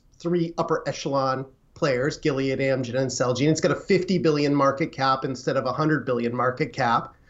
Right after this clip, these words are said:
But there are reasons to think that this company could kind of take that next step higher and become, you know, part of that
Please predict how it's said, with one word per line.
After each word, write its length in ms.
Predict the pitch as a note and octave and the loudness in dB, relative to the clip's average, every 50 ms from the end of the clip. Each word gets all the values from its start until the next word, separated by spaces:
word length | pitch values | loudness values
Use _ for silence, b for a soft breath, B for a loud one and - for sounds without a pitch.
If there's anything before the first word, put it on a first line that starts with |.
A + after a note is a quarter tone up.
| B B B B B B B B B | B B B B B B B B B
But 140 | - B3 A#3+ | 0 2 2
there 160 | B3 C#4+ C4+ | 4 6 6
are 100 | C4 B3+ | 6 6
reasons 460 | B3 C#4+ D#4 F4 F4 F4+ E4+ C#4+ A#3+ A#3+ | 4 4 4 4 4 2 2 0 0 0
to 140 | - B3+ A#3+ | 0 -2 -2
think 320 | A#3+ - C#4+ E4+ D#4+ - | 2 0 0 0 0 -2
that 160 | F3+ D#3 - | -4 -6 -2
this 160 | - G3 F#3+ | -2 -4 -4
company 460 | - - - A#3 A#3 A#3 G#3 F#3 F3+ F3+ | -4 -2 -2 -2 0 2 0 0 0 0
could 580 | F3+ - - - A3 A3+ A#3 A#3 - - - _ _ _ _ _ _ _ _ _ _ - - - | -2 -6 -2 2 6 6 6 4 2 -2 -6 _ _ _ _ _ _ _ _ _ _ -20 -18 -12
kind 220 | - - C#4 C4+ | -4 2 4 4
of 160 | C4+ C4 C4 - | 4 4 0 -2
take 180 | - D#4 D#4 | -4 -2 0
that 160 | - C#4+ - | 0 -2 2
next 220 | B3+ C4 C4 C4 - | 2 0 0 0 -4
step 260 | - - C4 B3 B3+ | 0 0 0 0 0
higher 540 | - A3 A3 A#3+ B3+ A#3+ E3+ B2 - - - _ - _ _ | -4 -2 0 0 0 0 -2 -4 -6 -14 -20 _ -20 _ _
and 220 | F#3+ F#3+ F3+ E3 | 0 0 0 2
become, 760 | D3+ F#3+ E3+ - - A#3 A3+ A3 A3 G#3+ G#3 G#3 G3+ G#3 G3+ G#3 | 0 -2 -4 0 2 2 4 4 2 2 2 2 2 0 0 2
you 80 | F3 | 4
know, 80 | E3+ E3+ | 4 4
part 320 | E3 - - G#3 G3 G3 | 2 2 0 2 2 2
of 100 | G3 E3 | 2 2
that 240 | F3+ E3 E3 E3 D#3 | 2 2 2 2 0